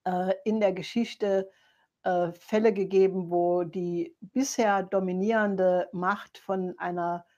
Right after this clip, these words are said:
zweiten Macht überholt wurde. Zwölf Mal kam es zum Krieg und viermal hat die zweite Macht einfach die erste ersetzt. Und er hat immer wieder betont, äh, China will weder den Krieg,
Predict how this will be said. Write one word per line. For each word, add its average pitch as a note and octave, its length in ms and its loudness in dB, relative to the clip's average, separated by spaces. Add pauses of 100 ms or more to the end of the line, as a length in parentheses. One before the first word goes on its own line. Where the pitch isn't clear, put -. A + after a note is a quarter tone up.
(160)
zweiten G3+ 540 0
Macht F3+ 320 -4
überholt F#3 600 2
wurde. D#3+ 360 -4 (460)
Zwölf B3+ 420 2
Mal G3+ 460 2
kam G3+ 320 -4
es F#3+ 200 -8
zum F#3+ 200 -8
Krieg B3+ 460 -2 (260)
und - 160 -8
viermal F#3 680 2 (180)
hat - 440 -8
die F3+ 240 -4
zweite F#3+ 640 -2
Macht F3+ 380 -4
einfach F#3 400 -6
die - 100 -6
erste - 340 -4
ersetzt. G3 500 -2 (400)
Und - 120 -10
er F#3 100 -2
hat G3+ 340 -2
immer A#3+ 260 4
wieder G3+ 160 4
betont, G#3+ 640 -2 (380)
äh, F#3+ 160 -2
China G#3 600 -2
will F#3+ 360 2 (100)
weder G3 500 4 (120)
den G#3 180 -6
Krieg, B3 460 0